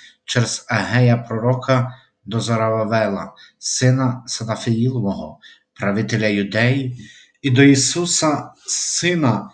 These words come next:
Йоседекового, великого єрея. Так сказав Господь Саваот: "Народ цей говорить: не прийшов ще час,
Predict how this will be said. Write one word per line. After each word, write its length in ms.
Йоседекового, 1300
великого 640
єрея. 720
Так 360
сказав 680
Господь 680
Саваот: 760
"Народ 560
цей 340
говорить: 720
не 200
прийшов 680
ще 180
час, 680